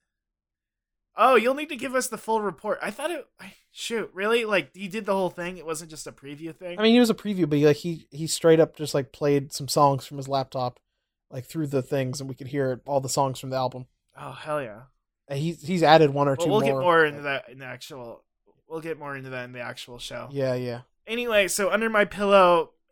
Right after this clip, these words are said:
Speaker 1: Eli hid the, my friend Eli hid the minion, and when I woke up, I felt under the pillow, and I thought I either, like, drooled it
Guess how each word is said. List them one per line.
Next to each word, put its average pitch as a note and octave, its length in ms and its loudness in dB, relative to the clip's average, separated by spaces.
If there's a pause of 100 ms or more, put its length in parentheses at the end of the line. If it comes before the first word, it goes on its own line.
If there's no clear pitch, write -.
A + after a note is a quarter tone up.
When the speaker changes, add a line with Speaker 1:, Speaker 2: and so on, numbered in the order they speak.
(120)
Speaker 1:
Eli G3 340 6
hid E3 280 -4
the, D#3+ 200 -2 (300)
my E3 100 -8
friend F3 260 -6
Eli E3+ 360 2
hid D#3 280 -8
the D#3+ 60 -12
minion, D#3 480 -12 (500)
and D#3 280 2
when D#3+ 120 0
I D#3+ 40 4
woke D#3+ 300 0
up, D3+ 280 0
I C#3+ 100 -10
felt D3 280 -6
under D3 160 -10
the C#3 80 -6
pillow, C#3 380 -2
and C3+ 120 -8
I C#3 60 -10
thought C#3 400 -8
I C3 100 -14
either, C#3 280 -8
like, A#2 240 -14
drooled D#3+ 500 -4
it G#3+ 240 -4